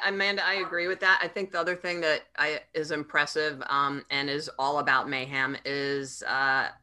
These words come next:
the way that Arkansas adapted when they had to play a doubleheader on Monday, right? So they are kind of thrown out of rhythm a little bit. They don't let them affect it. That, it,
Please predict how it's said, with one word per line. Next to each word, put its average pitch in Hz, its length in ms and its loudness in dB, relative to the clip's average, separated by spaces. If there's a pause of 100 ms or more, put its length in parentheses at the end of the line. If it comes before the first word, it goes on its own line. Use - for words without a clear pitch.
(220)
the 156 100 0
way 151 160 4
that 147 140 2
Arkansas 160 640 2
adapted 139 720 2
when 143 260 -2
they 135 140 0
had 147 160 0
to 156 60 -10
play 139 180 -2
a 135 60 -2
doubleheader 143 520 -2
on 135 220 -2
Monday, 131 480 -2
right? 135 320 0
So 143 340 0
they 139 140 -2
are 131 80 -2
kind 160 220 -2
of - 80 -14
thrown 180 240 2
out 175 160 6
of 156 80 2
rhythm 151 260 2
a 147 80 -2
little 143 220 0
bit. 139 260 0 (340)
They 139 120 -4
don't 147 180 0
let 156 140 0
them 160 120 0
affect 143 440 -4
it. 139 240 -2
That, 135 180 -4
it, 135 160 -6